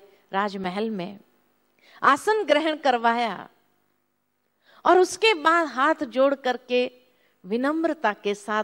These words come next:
निवेदन किया कि, "महात्मा जी, आज से आप बाहर नहीं रहेंगे, राज्य की सीमा के अंदर रहेंगे, जो भी भूमि चाहिए आप सिलेक्ट कर लो और उस पर आश्रम बनाने के लिए जितनी सोना मोहर चाहिए ना, वो भी हम देने के लिए तैयार हैं।"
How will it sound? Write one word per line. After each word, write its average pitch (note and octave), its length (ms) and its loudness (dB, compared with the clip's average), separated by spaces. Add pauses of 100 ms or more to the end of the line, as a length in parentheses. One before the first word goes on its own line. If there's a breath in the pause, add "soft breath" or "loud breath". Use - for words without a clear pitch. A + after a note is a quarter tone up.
(180)
निवेदन G#3+ 580 -2
किया E3+ 480 -12 (840 soft breath)
कि, A3+ 100 4
"महात्मा C#4 560 -4
जी, C#4 180 -4
आज A#3 240 4
से - 220 -6
आप B3 160 -2
बाहर G3 400 -4
नहीं A#3 220 -6
रहेंगे, D3+ 560 -18 (460 soft breath)
राज्य B3 360 2
की D#4+ 180 0
सीमा C4+ 380 -4
के C4 160 -6
अंदर G#3+ 300 -2
रहेंगे, E3 680 -14 (800 soft breath)
जो D#4 260 6
भी E4 180 2
भूमि C#4+ 340 -4
चाहिए B3 340 -2
आप A#3 120 -2
सिलेक्ट G3+ 480 -10
कर - 220 -12
लो - 280 -20 (960 soft breath)
और E4 140 8
उस G4 240 -2
पर G4+ 160 2
आश्रम E4+ 460 2
बनाने D4 400 0
के D4 200 -6
लिए D4 260 -4
जितनी C#4 360 -8
सोना B3 340 -2
मोहर A#3+ 300 2
चाहिए B3 260 2
ना, B3+ 100 -2
वो A3+ 180 2
भी A#3 160 -4
हम G#3 140 -6
देने G3 280 -4
के - 160 -12
लिए F3+ 160 -8
तैयार - 480 -14
हैं।" - 80 -20